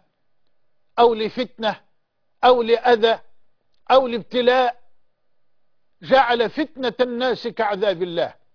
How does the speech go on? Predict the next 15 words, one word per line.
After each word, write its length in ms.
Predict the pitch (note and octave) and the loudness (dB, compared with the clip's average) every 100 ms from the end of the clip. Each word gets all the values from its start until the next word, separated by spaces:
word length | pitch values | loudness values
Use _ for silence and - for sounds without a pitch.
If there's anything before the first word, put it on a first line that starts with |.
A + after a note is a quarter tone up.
| _ _ _ | _ _ _
ومن 340 | E3 F#3+ G3 | -10 -8 -8
الناس 460 | G3+ G3 A3+ A#3+ - | -8 -8 -8 -8 -8
من 240 | A#3 A#3 | -8 -6
يقول: 440 | A3+ A3 B3+ C#4 C4 | -4 -4 -4 -2 -2
"آمنا 800 | - C4+ B3 B3+ B3+ A3+ G#3+ F#3 | -2 -4 -4 -4 -4 -6 -6 -4
بالله". 480 | E3 E3+ E3 C#3+ - _ _ _ _ _ _ _ _ _ _ | -4 -4 -4 -4 -6 _ _ _ _ _ _ _ _ _ _
ما 240 | A3 E4+ D#4+ | 0 2 2
أسهل 280 | - D4 C4 | -2 0 0
القول 380 | - A3+ D3+ - - _ _ _ _ _ _ _ _ _ _ | 0 -2 -4 -8 -20 _ _ _ _ _ _ _ _ _ _
وما 360 | G3 B3 C#4+ C4 | -2 2 2 2
أرخصه. 500 | A3+ - A3+ - - _ _ _ _ _ _ _ _ _ _ _ _ _ _ _ _ - | -4 -4 -6 -8 -16 _ _ _ _ _ _ _ _ _ _ _ _ _ _ _ _ -2
وفرق 540 | G3 - E4 D4+ B3 | 0 4 2 2 -4
بين 460 | B3+ A3 B3+ A#3+ A3+ | -4 0 0 0 -8
الدعوة 640 | F3+ E3+ C4+ A3 B3 C#4 - - - _ _ | -4 2 2 2 2 2 0 -14 -20 _ _
والدعوة، 1000 | F3+ F3 D#3 A3+ F#3 F#3 D#3 C#3+ C3 | -4 -2 2 2 2 0 0 0 -4